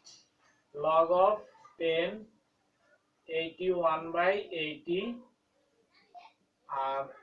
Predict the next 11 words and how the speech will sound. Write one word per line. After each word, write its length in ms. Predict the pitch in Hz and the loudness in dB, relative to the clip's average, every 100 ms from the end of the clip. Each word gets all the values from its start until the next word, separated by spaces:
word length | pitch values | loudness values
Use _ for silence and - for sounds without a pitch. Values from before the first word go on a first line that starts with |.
| _ | _
থ্রি, 200 | - 131 113 - _ - | -12 -10 -10 -14 _ -18
এখানে 240 | 127 123 170 | -10 -8 -8
থ্রি 140 | - 135 120 | -10 -12 -10
যাবে। 220 | 113 - - - - 539 - _ _ _ _ - | -10 -14 -20 -20 -20 -20 -20 _ _ _ _ -10
অর্থাৎ 260 | 156 196 196 185 | -4 -2 0 0
এখানে 240 | 196 208 208 | -2 -2 -2
হচ্ছে 240 | 202 190 214 | -2 2 2
যে 80 | 214 214 | 2 0
প-, 200 | 190 190 180 | -4 -2 0
এই 60 | 180 | 0
লাইনে, 260 | 180 196 | 2 0